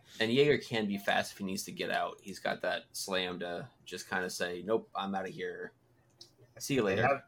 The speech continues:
Speaker 2: they have
Speaker 1: Um,
Speaker 2: the slam, but yeah, anything higher than a th-, like, you can't go higher than a three without stressing yourself, so.
Speaker 1: Yeah.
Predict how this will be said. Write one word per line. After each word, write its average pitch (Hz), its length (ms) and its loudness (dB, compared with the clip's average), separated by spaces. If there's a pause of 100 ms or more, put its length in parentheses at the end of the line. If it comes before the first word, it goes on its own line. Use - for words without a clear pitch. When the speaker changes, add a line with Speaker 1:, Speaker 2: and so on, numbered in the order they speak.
(100)
Speaker 2:
they 127 80 4
have 131 120 6
Speaker 1:
Um, - 60 0
Speaker 2:
the 127 60 4
slam, 98 500 0
but 92 180 0
yeah, 90 340 0 (160)
anything 104 760 -4 (380)
higher 98 360 0
than 95 140 2
a 90 100 0
th-, - 300 -14 (220)
like, 92 220 -6
you 92 80 -16
can't 98 180 -10
go 92 120 2
higher 90 240 2
than 87 100 0
a 87 40 -2
three 90 220 -8
without - 240 -8
stressing - 360 -10
yourself, - 360 -10
so. - 280 -12 (460)
Speaker 1:
Yeah. - 140 -14